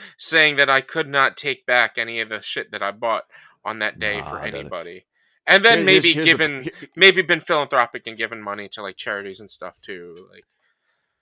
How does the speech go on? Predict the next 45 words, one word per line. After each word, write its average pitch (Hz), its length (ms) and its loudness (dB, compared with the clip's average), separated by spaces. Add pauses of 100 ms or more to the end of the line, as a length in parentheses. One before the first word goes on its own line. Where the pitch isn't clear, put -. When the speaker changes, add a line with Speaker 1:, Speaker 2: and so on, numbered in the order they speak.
(240)
Speaker 2:
I 160 60 0
think 165 120 -2
charity 143 360 2
is 113 60 -2
the 117 60 -2
way 110 120 2
to 107 80 0
go. 107 120 2
Here's 147 160 0
the 131 60 -10
problem. 117 300 2
If 95 100 -10
you 127 80 -8
just 127 320 -6
out 110 200 0
of 104 60 -6
the 104 80 -2
blue 101 300 -2
donate 98 400 -4
all 95 180 0
your 95 120 -6
money 92 260 -4
from 90 160 -12
Jeff 85 240 -8
Bezos's 85 580 -6
account 82 480 -8
to 85 260 -8
Rich 92 340 -8
Sweeten 90 560 -8
of, 82 360 -10
of 87 200 -10
Belmar, 87 320 -4
New 85 100 -8
Jersey, 87 480 -6 (380)
uh, 95 180 0
the 95 120 -4
next 120 240 -2
day 113 200 0
when 98 140 -4
you're 92 80 -8
transported 98 520 -6
back 92 300 -4
into 85 140 -8
Richard 87 320 -8
Sweeten's, 80 640 -10